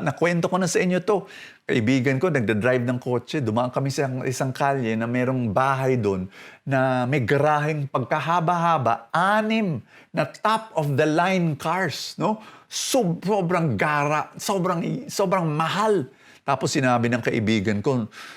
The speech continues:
nung nakita namin yun, sinabi niya, "Simu-, siguro smuggler yan, smuggler." So ako, natawa na lang ako. Sinabi ko, "Ba't, ba't mo alam yan? You know,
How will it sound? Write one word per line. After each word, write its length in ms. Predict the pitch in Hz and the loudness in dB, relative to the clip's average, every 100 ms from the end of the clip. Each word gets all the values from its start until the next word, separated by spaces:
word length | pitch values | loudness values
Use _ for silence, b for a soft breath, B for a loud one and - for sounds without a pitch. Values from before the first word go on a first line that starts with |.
| B _ | B _
nung 240 | 131 117 110 | -4 0 0
nakita 480 | 101 - 107 110 104 | 0 0 0 2 2
namin 400 | 101 101 101 104 | 2 2 2 2
yun, 180 | 143 131 | 0 -2
sinabi 400 | 117 104 98 98 | -2 0 0 0
niya, 240 | 98 98 - | 0 -4 -6
"Simu-, 320 | - 123 107 | -4 -2 0
siguro 380 | - 131 165 214 | 2 4 4 4
smuggler 800 | - 147 143 143 120 139 139 135 | 2 2 2 2 2 2 4 4
yan, 240 | 135 120 | 2 0
smuggler." 1040 | - 165 147 160 120 104 139 170 131 98 B B B B | -4 0 2 2 0 0 2 2 0 -2 B B B B
So 240 | B - 196 | B 0 2
ako, 160 | 233 | 2
natawa 400 | 214 185 180 165 180 | 0 0 0 2 2
na 140 | 185 | 2
lang 160 | 180 165 | 2 0
ako. 240 | 160 233 | 0 -2
Sinabi 400 | 226 185 180 185 | -2 -2 0 -2
ko, 140 | 190 196 | -2 -4
"Ba't, 240 | 247 - | -4 -6
ba't 240 | - 220 | -6 -6
mo 160 | 302 285 | -2 -2
alam 180 | 240 190 | 0 0
yan? 320 | 190 240 240 190 - _ _ _ _ | 2 0 -2 -6 -10 _ _ _ _
You 100 | - | -4
know, 140 | 220 | -4